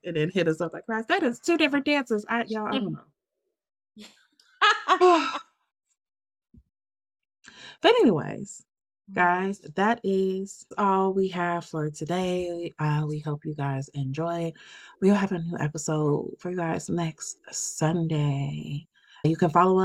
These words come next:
Speaker 1: us on Instagram at She Wolf Alchemy. You can follow us on TikTok at She Wolf Alchemy,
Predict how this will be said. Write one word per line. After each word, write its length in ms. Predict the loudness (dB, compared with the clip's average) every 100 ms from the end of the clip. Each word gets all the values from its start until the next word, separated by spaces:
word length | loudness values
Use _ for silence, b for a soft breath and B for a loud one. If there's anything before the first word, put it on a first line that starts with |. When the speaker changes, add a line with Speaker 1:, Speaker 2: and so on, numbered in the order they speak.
| 2
Speaker 1:
us 180 | 0 -4 -4
on 340 | 0 2 2 0
Instagram 580 | -4 -2 0 2 2
at 160 | 0 -2
She 280 | 2 2 2
Wolf 160 | 2 0
Alchemy. 540 | 0 2 4 4 4 2
You 60 |
can 140 | 0 -4
follow 340 | -2 0 2
us 300 | 2 0 -4 -8
on 540 | -2 0 2 2 0 0
TikTok 460 | -2 -2 -6 -6 -2
at 260 | 0 2 0
She 280 | 0 0 2
Wolf 240 | 0 -2 0
Alchemy, 640 | -2 0 2 4 2 0